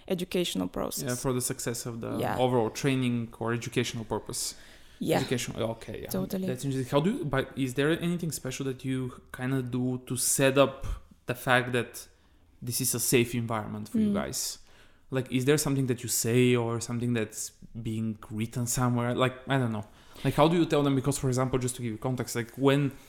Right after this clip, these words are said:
Speaker 2: we have the dry, uh, we, when we have practice sessions
Speaker 1: Mm-hmm.
Speaker 2: with our, with our guys, with our clients, especially in the corporate world, where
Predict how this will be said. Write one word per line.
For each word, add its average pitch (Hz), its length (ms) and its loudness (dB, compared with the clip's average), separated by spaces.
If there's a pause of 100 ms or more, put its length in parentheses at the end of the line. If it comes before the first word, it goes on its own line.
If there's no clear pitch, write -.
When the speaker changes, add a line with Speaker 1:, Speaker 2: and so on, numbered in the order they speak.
(200)
Speaker 2:
we 131 120 0
have 117 180 0
the 117 100 4
dry, 127 320 4
uh, 123 280 0
we, 127 760 2 (280)
when 139 140 4
we 123 60 2
have 127 160 0 (200)
practice 139 360 4
sessions - 540 -4
Speaker 1:
Mm-hmm. 233 320 8
Speaker 2:
with 214 100 2
our, 110 260 4 (240)
with 123 200 -2
our 127 220 6
guys, - 460 -4 (340)
with 131 220 4
our 127 180 8
clients, 123 600 2
especially 131 400 -2
in 120 60 -2
the 120 60 -4
corporate 123 400 -4
world, 143 380 4
where 127 380 4